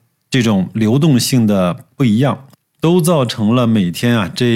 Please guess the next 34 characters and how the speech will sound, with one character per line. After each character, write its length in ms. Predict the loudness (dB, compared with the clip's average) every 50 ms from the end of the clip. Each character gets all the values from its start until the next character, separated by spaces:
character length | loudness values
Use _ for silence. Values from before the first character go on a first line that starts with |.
| 2 2 0
一 260 | 0 0 -2 -2 0
万 260 | 0 0 2 2 0 0
多 160 | 0 0 0
亿 80 | 0
的 80 | 0 0
交 200 | 0 0 0 0
易 160 | 0 0 0
额 140 | 0 -2 -2
呢， 180 | -2 -2 -2 -4
会 240 | -4 -4 -4 -4
出 220 | -4 -4 -6 -6 -6
现 340 | -4 -2 -2 -2 -2 -4 -4 -6
林 240 | -2 0 2 4 4
林 240 | 4 2 2 0 0
总 200 | 0 -2 -2 -2
总 200 | -2 -2 -4 -4
的 360 | -6 -6 -6 -6 -6 -8 -10 -12 _
怪 220 | -4 -2 -2 0 0
现 240 | -2 -4 -6 -6 -6
象。 240 | -6 -6 -6 -8 -10 _ _ _ _ _
正 180 | -2 0 2 2
如 380 | 4 4 2 2 2 2 2 2
我 100 | 2 2
们 220 | 2 2 2 0
觉 220 | 0 0 0 0
得 280 | 2 2 2 2 0 0
前 300 | -2 -4 -4 -4 -2 0
面 180 | 2 2 2 2
的 140 | 2 0
这 160 | 0 0 -2 -2
种 340 | 0 0 0 0 -2 -4 -8 _ _ -4
暴 240 | -2 0 0 -2
跌 280 | -2 -2 -2 0 0 0
啊， 200 | -2 -4 -6